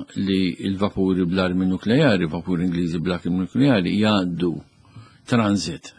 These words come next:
mill-baħar territorjali ta' Malta, imma ta' dik hu jrid illi waħda iwaqqgħu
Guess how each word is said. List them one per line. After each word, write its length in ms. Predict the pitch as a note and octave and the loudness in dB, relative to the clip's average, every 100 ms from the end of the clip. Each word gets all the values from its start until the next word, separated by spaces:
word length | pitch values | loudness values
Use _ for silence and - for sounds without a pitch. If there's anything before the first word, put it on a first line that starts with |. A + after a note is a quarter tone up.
| F2+ | -12
mill-baħar 540 | - F#2+ E2 F2+ F2+ E2+ | -6 -4 -2 -4 -4 -4
territorjali 680 | G2 F2 F2 F2+ F2 E2 D#2 | -6 -6 -4 -4 -2 -4 -4
ta' 120 | A#2 | 2
Malta, 380 | C#3 C#3+ C#3+ F#3 G3 _ - - - - - - - | 4 4 4 2 0 _ -20 -20 -20 -20 -20 -20 -6
imma 260 | B2+ B2 A2+ | 4 4 6
ta' 140 | C3 | 4
dik 280 | C#3 D#3 - | 6 4 4
hu 120 | D3+ | 4
jrid 420 | G#2 A2+ F3 E3+ - - _ _ _ _ _ _ _ _ _ _ - | 6 6 4 0 -10 -20 _ _ _ _ _ _ _ _ _ _ 2
illi 500 | A#2 A2 A2 A2+ - | 4 6 6 4 2
waħda 600 | - F#3 C3+ - A2+ G#2 G2 - | 2 4 4 2 2 2 -2 -2
iwaqqgħu 680 | A2+ G#2+ - - G#2 F#2+ | 0 2 0 -2 0 0